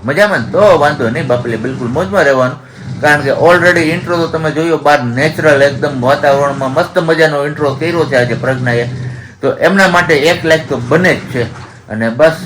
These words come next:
પ્રજ્ઞા જતી રહી છે રસોડામાં ચા પાણી નાસ્તાની તૈયારી કરવા માટે. અને અહીંયા હું અને સિયા બેબી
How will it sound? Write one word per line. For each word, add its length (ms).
પ્રજ્ઞા 300
જતી 280
રહી 140
છે 160
રસોડામાં 500
ચા 160
પાણી 260
નાસ્તાની 480
તૈયારી 480
કરવા 320
માટે. 300
અને 260
અહીંયા 300
હું 300
અને 180
સિયા 280
બેબી 400